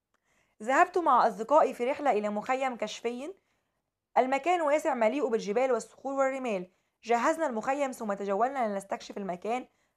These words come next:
بعد فترة نظرت حولي فلم أجد سوى الرمال والجبال.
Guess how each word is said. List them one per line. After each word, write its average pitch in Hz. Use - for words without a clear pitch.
بعد 254
فترة 262
نظرت 277
حولي 277
فلم 220
أجد 262
سوى 262
الرمال 240
والجبال. 285